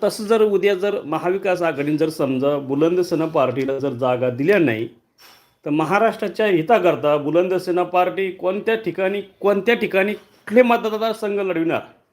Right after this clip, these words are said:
आणि कोणत्या सीटमध्ये त्यांनी भूमिका जाहीर केली आहे.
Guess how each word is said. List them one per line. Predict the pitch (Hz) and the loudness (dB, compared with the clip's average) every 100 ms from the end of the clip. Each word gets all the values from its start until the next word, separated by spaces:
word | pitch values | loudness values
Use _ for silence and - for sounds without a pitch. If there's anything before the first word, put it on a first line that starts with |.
| _ _ _ _ _ - | _ _ _ _ _ -10
आणि | - | -8
कोणत्या | 147 170 180 214 | 0 2 2 2
सीटमध्ये | 214 185 180 185 175 | 0 -2 0 0 0
त्यांनी | 175 175 175 - - | 2 2 2 0 -8
भूमिका | 143 127 139 147 | -8 -2 0 2
जाहीर | 127 127 120 | 2 2 2
केली | 131 120 | -4 -4
आहे. | 104 | -6